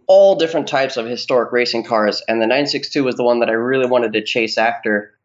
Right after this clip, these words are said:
And that's where we got the idea for high downforce, lots of turbo lag, and most importantly, a rearward weight bias in a mid-engine car.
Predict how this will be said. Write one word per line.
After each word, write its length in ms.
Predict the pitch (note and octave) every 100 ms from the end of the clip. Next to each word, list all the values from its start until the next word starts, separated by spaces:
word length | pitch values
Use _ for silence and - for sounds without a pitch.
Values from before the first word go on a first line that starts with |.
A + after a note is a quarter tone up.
| _ _
And 140 | A#2+ A#2+
that's 240 | C#3 C#3
where 280 | C3+ C3+ C#3
we 220 | C#3 C3
got 300 | A#2+ B2 A#2+
the 140 | B2+ A#2+
idea 340 | A#2+ A#2+ B2
for 500 | A#2 - A#2+ A2 G#2+
high 220 | - B2
downforce, 720 | C#3 B2+ A#2+ - A#2+ A2+ A2 -
lots 220 | A#2+ A#2
of 80 | A2
turbo 260 | B2 A2+
lag, 280 | A2+ A2 G#2+ -
and 100 | A#2+
most 200 | A#2 -
importantly, 720 | G2+ G3 - A2+ G#2 G#2 G#2 _ _ -
a 100 | A#2+
rearward 640 | G#2+ A2+ C3 C3+ C3 A2+
weight 240 | G#2 A2+ -
bias 440 | G2+ F2 E2+ -
in 120 | G#2 G2+
a 40 |
mid-engine 480 | G2+ F#2+ F2+ F2 E2+
car. 320 | F#2+ - -